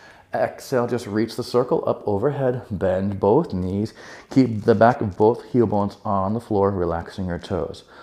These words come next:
Pull it apart in front of your chest, inhale. Again, reach the circle up overhead, elbows straighten, reach the arms up overhead directly as much as you can, relaxing your shoulders,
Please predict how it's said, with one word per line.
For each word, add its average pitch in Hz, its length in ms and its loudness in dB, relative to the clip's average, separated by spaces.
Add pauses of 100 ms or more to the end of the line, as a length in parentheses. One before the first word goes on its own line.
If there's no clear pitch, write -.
(280)
Pull 113 260 2
it 127 40 2
apart 127 320 2
in 117 100 -4
front 98 280 -4
of 107 40 -4
your 139 100 -4
chest, 101 520 -6
inhale. 110 720 -6 (180)
Again, 98 300 -6 (340)
reach 117 160 0
the - 60 -12
circle 113 400 -4
up 117 260 0
overhead, 143 560 0
elbows 98 340 0
straighten, 107 540 -4
reach 95 220 -6
the 98 80 -8
arms 104 260 -4
up 117 180 0 (300)
overhead 127 460 2
directly 143 280 0
as 95 80 -2
much 92 200 -4
as 107 60 -4
you 135 60 0
can, 123 280 -6
relaxing 87 480 -2
your 151 100 -4
shoulders, 98 480 -2